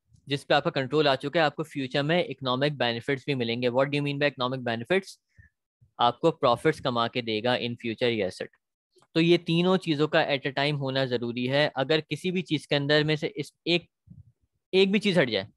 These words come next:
तो वो फिर आपका एसेट रिकॉर्ड, क्लासिफाई नहीं हो सकता। ये तीनों चीज़ों का होना ज़रूरी है। इसका मतलब मैं कहूँ कि मेरे पास कंट्रोल आ गया लेकिन पास्ट इवेंट नहीं हो, it is not possible। बगैर किसी पा-,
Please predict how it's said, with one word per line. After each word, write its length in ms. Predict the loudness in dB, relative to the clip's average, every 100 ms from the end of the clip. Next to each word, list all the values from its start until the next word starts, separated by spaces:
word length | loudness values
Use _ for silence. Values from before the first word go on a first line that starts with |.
| _ -20 -20 _ _ 0
तो 100 | 4
वो 200 | 4 4
फिर 160 | 4
आपका 260 | 2 4 0
एसेट 200 | 0 -4
रिकॉर्ड, 440 | -4 -6 -6 -12 -2
क्लासिफाई 440 | 0 0 -2 -2
नहीं 120 | -2
हो 60 | -6
सकता। 280 | -8 -12 -16 _ _ _ _ -20 _
ये 60 | -2
तीनों 260 | 2 2
चीज़ों 240 | 2 2 2
का 60 |
होना 180 | 2 2
ज़रूरी 280 | 0 -2 -2
है। 40 |
इसका 180 | -2 0
मतलब 340 | 0 0 -2 -4 -18 -20 _ _ -2
मैं 120 | 0 2
कहूँ 240 | 4 4
कि 100 | 2
मेरे 160 | -2 -2
पास 180 | -4
कंट्रोल 400 | -4 -6 -2 2
आ 80 | 2
गया 120 | 2
लेकिन 200 | 0 -2
पास्ट 280 | -2 -2 -2
इवेंट 140 | -6 -2
नहीं 100 | -2
हो, 60 |
it 100 | -2
is 120 | -4
not 140 | -4 -4 -6
possible। 300 | -6 -8 -12 _ _ _ _ _ _
बगैर 320 | -2 0 2 0
किसी 200 | -2 -2
पा-, 260 | 2 2